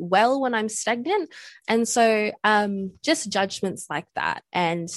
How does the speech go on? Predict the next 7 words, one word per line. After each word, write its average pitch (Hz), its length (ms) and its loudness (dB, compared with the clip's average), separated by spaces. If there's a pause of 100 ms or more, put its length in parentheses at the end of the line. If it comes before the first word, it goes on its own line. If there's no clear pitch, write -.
making 185 480 -2
assumptions 175 320 -4 (460)
about 156 440 0 (200)
me 175 320 0
based 165 480 -2
on 165 240 -2 (260)
stereotypical 180 920 0